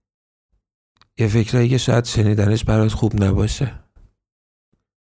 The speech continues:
روزا گفت: «پس نگو سعید،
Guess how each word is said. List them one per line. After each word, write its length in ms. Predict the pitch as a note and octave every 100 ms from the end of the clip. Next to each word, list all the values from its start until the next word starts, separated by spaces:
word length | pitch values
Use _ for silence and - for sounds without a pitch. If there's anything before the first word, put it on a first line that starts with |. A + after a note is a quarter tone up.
| _ _ _
روزا 280 | A#2 G#2 A#2+
گفت: 560 | A#2+ B2 A#2+ - - - - - _ _ _ _ _ _ _ _ - _ _ _ _ -
«پس 280 | B2+ A#2 -
نگو 260 | B2+ B2 G#2+
سعید، 580 | - A#2 G#2+ - -